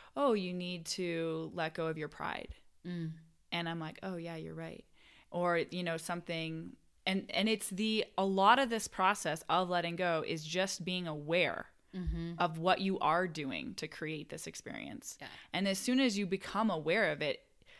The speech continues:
Speaker 1: it's a lot easier to just, A, choose something different.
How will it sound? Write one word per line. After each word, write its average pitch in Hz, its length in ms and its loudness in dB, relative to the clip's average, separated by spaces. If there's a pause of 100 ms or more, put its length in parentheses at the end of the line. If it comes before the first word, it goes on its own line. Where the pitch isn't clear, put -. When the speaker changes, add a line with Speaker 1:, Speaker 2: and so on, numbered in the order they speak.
(460)
Speaker 1:
it's 185 320 0
a 175 40 0
lot 175 460 4
easier 165 600 2
to 175 120 -6
just, 165 300 -4
A, 175 160 2
choose 180 360 -2
something 175 360 -6
different. 190 480 -8